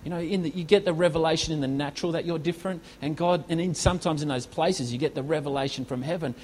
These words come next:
Hang on a second, I'm not only different from those people, even when I go home, I'm different from the people in my community. But I'm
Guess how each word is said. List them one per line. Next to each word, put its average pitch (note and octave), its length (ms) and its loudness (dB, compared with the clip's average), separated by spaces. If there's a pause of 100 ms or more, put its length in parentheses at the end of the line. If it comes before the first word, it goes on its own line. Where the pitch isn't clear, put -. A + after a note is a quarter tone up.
(120)
Hang A3+ 240 -2
on F3+ 100 0
a C#3 60 2
second, C#3+ 520 0 (220)
I'm G3+ 160 -2
not G#3 140 6
only E3+ 240 6
different F3 480 2
from D3+ 240 -2
those F3+ 240 2
people, D3 320 0
even F#3+ 240 0
when E3 140 0
I C#3 80 2
go C3 180 0
home, D3 460 -4 (180)
I'm C#3 160 -2
different D#3 380 2
from C#3 280 -4
the B2 60 -4
people B2+ 460 -8 (680)
in B2+ 80 -6
my A#2 140 -8
community. D3+ 480 -8 (2250)
But D3+ 120 -4
I'm C3+ 180 -4